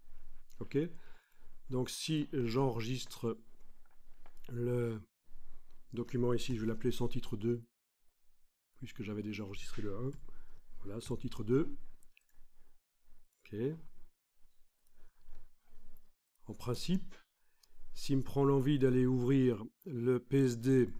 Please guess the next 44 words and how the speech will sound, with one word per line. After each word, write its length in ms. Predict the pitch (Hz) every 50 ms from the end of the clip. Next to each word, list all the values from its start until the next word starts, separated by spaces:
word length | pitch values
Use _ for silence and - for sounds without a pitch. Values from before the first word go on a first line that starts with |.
| - - -
utilisé 460 | 139 123 - 139 - 123 120 131 131
par 120 | 127 120
le 100 | 117 120
document 360 | 120 120 117 - 120 123 117 110
sans 120 | - 120
titre 280 | 110 113 113 - - 113
deux 180 | 120 147 - - - - - - - - - - - -
et 60 | - 113
d'aller 220 | 123 123 127 123
le 40 | 123
modifier, 480 | 123 117 113 117 - - 147 160 - - _ _ _ - - - - - - - - - - - - - - - - - - - - - - - - - - - -
en 80 | 110 -
principe, 340 | - 123 110 - 156 143
quand 140 | - 139 123
je 60 | 110
vais 60 | 120 135
ouvrir 300 | 135 120 120 147 135 -
sans 100 | 135 131
titre 280 | - 131 131 - 156
deux, 160 | 131 151 156
il 40 | 143
devrait 240 | 127 135 117 110 143
le 60 | 135
repérer 380 | 123 135 127 - 143 135 156 139
qu'il 160 | - - 131
y 20 |
a 20 | 123
eu 160 | 131 131 127
une 100 | 123 127
modification. 600 | 123 131 117 113 127 117 131 113 - - 101 87 - _ _ _ -
On 60 | 117
va 100 | 110 131
voir. 340 | 123 110 110 92 - - - - - - _ _ _ _ _ _ _ _ - - - - - - - -
Voilà, 220 | 120 117 113 110 101 95
j'ouvre 460 | - 123 139 139 135 120 107 123 127
donc, 380 | 117 123 123 120 110 - -
euh, 140 | 127 117 117
le 140 | 113 117 113
P 220 | 113 - 135 127
S 120 | 123 117 107
D 260 | 107 120 127 123 120
de 300 | 110 107 110 107 104 104
ces 300 | 98 - - - 117 107
bestioles. 580 | 101 104 107 - - - 139 139 143 143 139